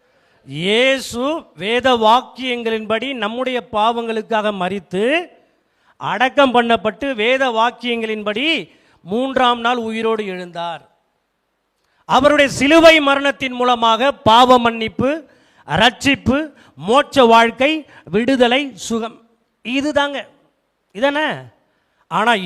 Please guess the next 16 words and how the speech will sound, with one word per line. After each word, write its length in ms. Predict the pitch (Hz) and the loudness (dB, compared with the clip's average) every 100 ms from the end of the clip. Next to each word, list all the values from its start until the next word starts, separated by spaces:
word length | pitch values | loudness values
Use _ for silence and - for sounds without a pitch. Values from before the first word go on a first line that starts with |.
| 185 | -4
இன்னைக்கு 380 | 269 311 247 214 180 214 240 247 240 _ _ _ _ _ _ - | -2 -2 -2 -4 -4 -6 -6 -8 -14 _ _ _ _ _ _ -10
சுவிசேஷங்கிற 920 | 240 302 311 320 311 311 311 294 285 226 | -4 -2 0 4 4 4 -2 -2 -4 -2
பேர்ல 280 | 277 285 277 | -2 -2 -6
என்ன 140 | 294 285 | -6 -10
நட-, 140 | 269 | -10
என்ன 160 | 277 285 202 - 247 | -10 -10 -12 -12 -8
நடந்துகிட்டு 360 | 277 294 262 | -8 -10 -12
இருக்கு, 180 | 247 240 | -16 -16
நீங்க 140 | 226 240 | -14 -14
யோசிச்சு 220 | - 202 | -16 -20
பாருங்க. 240 | 156 135 117 _ _ _ _ _ _ _ _ _ _ | -20 -20 -20 _ _ _ _ _ _ _ _ _ _
சுவிசேஷ 520 | - 240 247 247 240 226 | -4 -2 2 2 4 2
மீட்டிங்ல 400 | 233 233 226 220 196 - _ _ | 0 -2 -2 0 0 -4 _ _
ஆண்டவர் 440 | 139 196 233 226 214 | 0 0 4 4 4
உங்களுக்கு 320 | 214 196 190 | 2 -2 -4
நல்ல 160 | 208 | -4